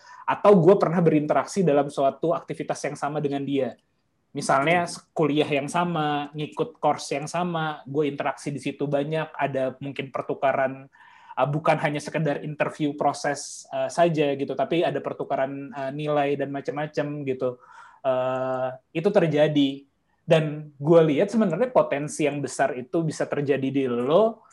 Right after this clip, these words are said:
Speaker 1: dengan manfa-, memanfaatkan status lo sebagai, eh, akademisi atau pengajar atau mentor, karena lo kan berinteraksi orang dengan orang-orang tersebut bu-, bukan dalam waktu yang singkat, jadi lo berinteraksi panjang,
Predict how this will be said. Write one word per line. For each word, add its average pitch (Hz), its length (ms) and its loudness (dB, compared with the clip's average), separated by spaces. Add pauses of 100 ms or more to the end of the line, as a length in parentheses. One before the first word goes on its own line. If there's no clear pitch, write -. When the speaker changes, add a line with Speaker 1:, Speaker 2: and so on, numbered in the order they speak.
(260)
Speaker 1:
dengan 151 240 0
manfa-, 175 400 2
memanfaatkan 151 800 -4
status 135 560 0
lo 180 80 -2
sebagai, 160 720 0
eh, 139 560 -2
akademisi 151 1040 -2
atau 160 800 -2
pengajar 143 480 2
atau 160 240 -4
mentor, 156 480 0
karena 147 240 0
lo 208 160 4
kan 220 160 4
berinteraksi 196 880 0 (400)
orang 202 640 6
dengan 156 320 2
orang-orang 147 480 2
tersebut 156 560 2
bu-, 139 240 -4 (240)
bukan 151 960 -2
dalam 147 320 4
waktu 151 240 0
yang 151 80 -6
singkat, 180 400 0
jadi 147 180 4
lo 190 140 6
berinteraksi 143 480 -2
panjang, 165 560 2